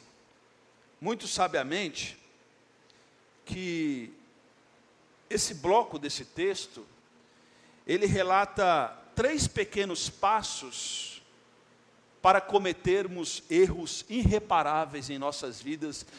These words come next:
diante de uma nova realidade. Primeira coisa que o autor diz é que o primeiro passo que eu e você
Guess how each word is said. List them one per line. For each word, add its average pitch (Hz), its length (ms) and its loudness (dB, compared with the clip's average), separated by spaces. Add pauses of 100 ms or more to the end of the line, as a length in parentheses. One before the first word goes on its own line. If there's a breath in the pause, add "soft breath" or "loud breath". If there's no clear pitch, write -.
(140 loud breath)
diante 147 640 -4
de 135 180 -10
uma 143 160 -2
nova 127 320 -2
realidade. 113 760 -10 (2000)
Primeira 202 320 2
coisa 190 460 4
que 143 500 -4 (1120)
o 143 100 0
autor 170 680 6 (460)
diz - 760 -6 (1300)
é - 80 -6
que - 140 -4
o 214 40 -2
primeiro 262 380 0
passo 196 720 0 (100)
que 170 160 -6
eu 202 200 10
e 214 40 2
você 160 800 -2